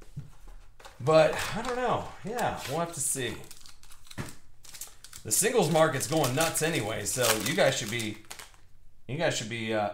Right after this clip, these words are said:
listing, listing like crazy on the Bay. A J Terrell, eleven out of twenty-five. Over to Atlanta.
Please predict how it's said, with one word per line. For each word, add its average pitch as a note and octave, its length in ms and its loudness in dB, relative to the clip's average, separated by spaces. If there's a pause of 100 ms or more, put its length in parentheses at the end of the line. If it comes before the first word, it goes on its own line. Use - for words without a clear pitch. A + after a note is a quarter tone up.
listing, A#2+ 800 -2
listing C#3+ 400 -4
like A#2 240 -4
crazy C3+ 480 -2
on A2 140 -4
the G#2 60 -6
Bay. B2 600 0 (800)
A D3+ 140 2
J D3 240 2
Terrell, C3 680 2
eleven D#3 460 2
out D3 160 -2
of C3 80 -6
twenty-five. C#3+ 840 0 (840)
Over C#3 140 2
to D3 80 6
Atlanta. D3+ 440 2